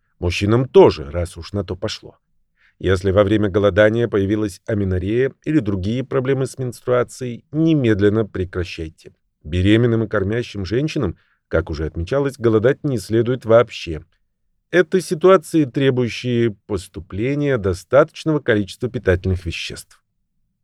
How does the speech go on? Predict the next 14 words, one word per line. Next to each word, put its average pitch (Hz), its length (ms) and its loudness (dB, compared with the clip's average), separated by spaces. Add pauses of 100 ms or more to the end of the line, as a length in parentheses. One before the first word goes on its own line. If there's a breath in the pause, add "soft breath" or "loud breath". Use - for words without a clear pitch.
(300)
Будем 113 540 2 (240 soft breath)
честны, 123 640 0 (220)
есть 127 400 0
ряд 117 260 4
возможных 110 500 0
проблем, 110 460 2
с - 80 -12
которыми 101 440 0
женщины 123 500 -6
могут 107 560 -6
столкнуться 147 580 -4
во 131 120 6
время 113 260 2
голодания. 127 560 0